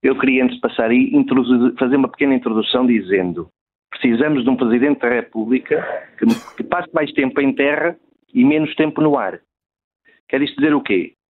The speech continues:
Vemos Marcelo a voar para o Brasil, vemos Marcelo a voar para a Itália. Recordo que estamos apenas no dia três do novo ano. Isto tudo passou-se agora. Estamos a iniciar um novo ano, estamos apenas no dia três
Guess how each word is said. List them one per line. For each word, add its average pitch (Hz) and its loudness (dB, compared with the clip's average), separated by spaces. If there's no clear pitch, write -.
Vemos 131 0
Marcelo 131 0
a - 0
voar 110 -2
para 113 0
o 113 0
Brasil, 185 2
vemos 131 0
Marcelo 113 0
a - -4
voar 113 -2
para - -4
a 135 0
Itália. 180 -2
Recordo 131 -4
que - -12
estamos 135 0
apenas 143 2
no 123 4
dia 165 2
três 139 2
do 131 4
novo 120 0
ano. 104 0
Isto 117 -2
tudo 151 2
passou-se 147 -2
agora. 117 -2
Estamos 147 -2
a 147 4
iniciar 139 2
um - 4
novo 135 2
ano, 165 -2
estamos 113 0
apenas 170 0
no 170 0
dia 165 2
três 165 0